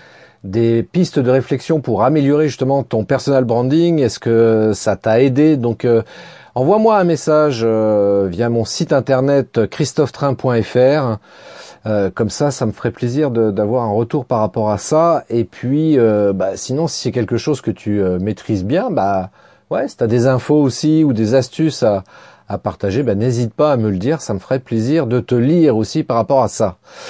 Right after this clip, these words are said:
Alors, je te disais tout à l'heure au tout début, donc j'avais deux, trois infos. Alors, il y en a une première,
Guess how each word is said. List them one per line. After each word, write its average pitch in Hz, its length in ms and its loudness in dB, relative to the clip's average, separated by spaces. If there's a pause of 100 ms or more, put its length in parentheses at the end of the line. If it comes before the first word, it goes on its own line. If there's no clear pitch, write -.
(280)
Alors, 120 160 2
je - 80 -12
te 175 80 0
disais 175 300 4
tout 156 180 -6
à 160 60 4
l'heure 156 140 4
au 120 60 2
tout 175 160 -4
début, 160 320 2
donc 131 180 0
j'avais 104 200 2
deux, 131 120 2
trois 139 320 0
infos. 151 340 2
Alors, 120 160 4
il 135 40 4
y - 20 2
en 175 60 2
a 190 80 6
une 208 160 2
première, 190 720 0